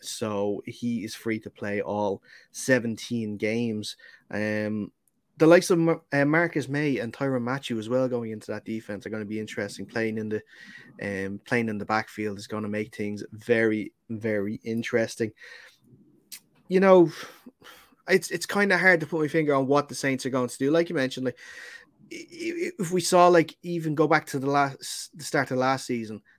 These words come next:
their first game, they completely obliterated the Green Bay Packers, like, I think it was, like, thirty-eight to three or something like that, with Jameis Winston throwing, like, four touchdown passes.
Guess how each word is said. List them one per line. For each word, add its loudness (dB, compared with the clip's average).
their -2
first 2
game, -4
they -2
completely 0
obliterated -2
the -4
Green -2
Bay 0
Packers, -6
like, -6
I -8
think -12
it -8
was, -8
like, -8
thirty-eight -2
to -12
three -4
or -2
something -10
like -10
that, -6
with -4
Jameis 2
Winston -4
throwing, 2
like, -6
four 0
touchdown -4
passes. -6